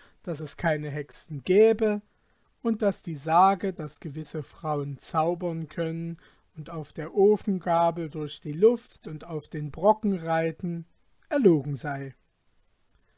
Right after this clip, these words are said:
Zwar sah er bei der Frau Feldheimerin allerlei Dinge,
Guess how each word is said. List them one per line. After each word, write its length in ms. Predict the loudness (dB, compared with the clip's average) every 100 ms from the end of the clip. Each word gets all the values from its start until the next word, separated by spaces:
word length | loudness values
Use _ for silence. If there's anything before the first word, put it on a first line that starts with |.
| _ _ _ _ _ _ _ -4
Zwar 420 | -2 4 6 6
sah 300 | 8 10 10
er 220 | 8 0
bei 200 | 0 -2
der 180 | -2 -6
Frau 280 | -4 -4 -4
Feldheimerin 1040 | -2 -4 -4 -4 -4 -4 -6 -6 -6 -6
allerlei 640 | -8 -6 -6 -6 -8 -8 -2
Dinge, 500 | 2 4 2 -2 -6